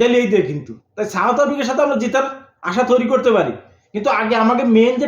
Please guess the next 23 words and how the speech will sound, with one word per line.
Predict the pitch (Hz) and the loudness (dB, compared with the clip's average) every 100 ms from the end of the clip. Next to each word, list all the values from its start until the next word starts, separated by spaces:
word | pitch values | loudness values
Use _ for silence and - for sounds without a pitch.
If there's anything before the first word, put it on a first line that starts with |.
| - | -2
টার্গেট | 214 202 254 277 | -2 0 -2 -2
থাকতে | 262 277 | -2 0
হবে | 226 220 | 0 0
সেটা | 220 220 | 0 0
হচ্ছে | 220 226 | -2 -2
শ্রীলঙ্কাকে | 214 233 202 208 208 | 0 0 0 -2 -2
আমাদেরকে | 208 208 180 | 0 -2 0
হারাতে | 185 175 143 | 0 0 -2
হবে। | 107 - _ _ _ - | -4 -10 _ _ _ -2
শ্রীলঙ্কাকে | 220 262 240 226 226 | 2 2 2 0 0
হারালেই | 196 247 269 226 | 0 2 2 0
কিন্তু | 262 302 302 - _ _ _ 170 | -2 -4 -4 -8 _ _ _ -2
আমরা | 196 233 190 | 0 2 2
দ্বিতীয় | 220 226 | 2 4
রাউন্ডের | 233 233 - | 2 0 -2
পথটা | 220 254 240 | -2 0 -4
কিন্তু | 269 294 294 _ - | -4 -6 -8 _ -10
ফাঁকা | 208 220 202 | -4 -4 -2
করতে | 202 165 | -2 0
পারবো। | 135 113 - _ _ _ _ - | -2 -4 -12 _ _ _ _ -4
আর | 196 214 196 | -2 -2 0
নেদারল্যান্ড, | 208 240 262 277 233 | 2 2 2 2 0
নেপাল, | 240 226 196 | 0 2 0